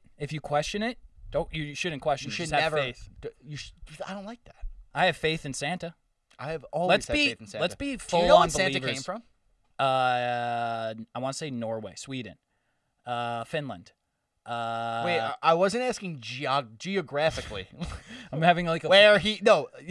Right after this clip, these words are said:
Speaker 2: <laughs> like,
Speaker 1: I like
Speaker 2: yeah,
Speaker 1: the
Speaker 2: he
Speaker 1: thi-
Speaker 2: comes from the North Pole, but do you know where the concept of Santa Claus came from?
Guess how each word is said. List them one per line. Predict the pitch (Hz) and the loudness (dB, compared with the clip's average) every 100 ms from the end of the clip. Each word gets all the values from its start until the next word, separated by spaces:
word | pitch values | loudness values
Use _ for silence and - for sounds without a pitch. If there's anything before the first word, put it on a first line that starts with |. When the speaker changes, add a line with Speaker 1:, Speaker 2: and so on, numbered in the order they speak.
| - | -10
Speaker 2:
<laughs> | - - - - | -12 -20 -20 0
like, | 170 143 | 2 4
Speaker 1:
I | |
like | 151 156 | 4 6
Speaker 2:
yeah, | 196 | 6
Speaker 1:
the | 196 | 6
Speaker 2:
he | |
Speaker 1:
thi- | 147 | 6
Speaker 2:
comes | 208 214 | 6 6
from | 202 | 0
the | 180 | 0
North | 175 185 175 | 4 4 6
Pole, | 190 175 | 6 6
but | 135 | 6
do | 143 | -4
you | 160 | -2
know | 170 | -2
where | 170 | -2
the | |
concept | 147 156 147 139 123 | -6 -4 -4 -6 -10
of | 110 | -12
Santa | 120 101 | -12 -12
Claus | 78 - | -12 -12
came | 76 | -14
from? | - | -14